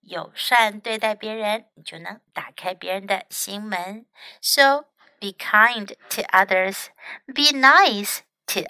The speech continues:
others. 对别人友善，对别人要好。要记住哦，it costs nothing to be kind. It costs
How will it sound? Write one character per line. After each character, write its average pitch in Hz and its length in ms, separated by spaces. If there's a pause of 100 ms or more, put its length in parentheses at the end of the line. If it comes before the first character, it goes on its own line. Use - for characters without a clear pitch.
others. 165 680 (920)
对 226 140
别 233 160
人 269 200 (100)
友 175 180
善， - 440 (120)
对 185 100
别 185 220
人 247 180 (120)
要 185 200
好。 - 560 (460)
要 262 100
记 262 180
住 247 140
哦， 269 240 (240)
it 185 240
costs - 640 (280)
nothing 220 680
to - 120
be 214 60
kind. 214 760 (460)
It - 300
costs - 640